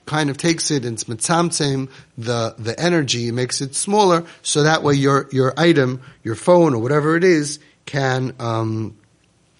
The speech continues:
can, can get charged without blowing up. And even more than that, if you don't go into the outlet, but you take your phone and you go to where the outlet is going to, to the panel, and you put it in, the, somehow connect it to the panel,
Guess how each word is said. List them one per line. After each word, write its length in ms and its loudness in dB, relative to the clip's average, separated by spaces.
can, 360 -2
can 180 -4
get 160 -4
charged 460 0
without 360 -4
blowing 300 -10
up. 240 -16
And 160 0
even 220 4
more 220 4
than 140 2
that, 180 -6
if 120 -12
you 60 -4
don't 240 0
go 220 2
into 260 -8
the 140 -2
outlet, 420 -2
but 140 -18
you 80 -14
take 280 -4
your 100 -4
phone 340 0
and 100 -8
you 80 -4
go 200 0
to 140 -10
where 160 0
the 120 0
outlet 360 -2
is 140 -10
going 420 2
to, 240 -6
to 120 -10
the 80 -6
panel, 560 -2
and 80 -10
you 80 -12
put 200 4
it 120 6
in, 100 4
the, 160 -4
somehow 320 0
connect 320 0
it 120 -6
to 40 -4
the 100 0
panel, 400 0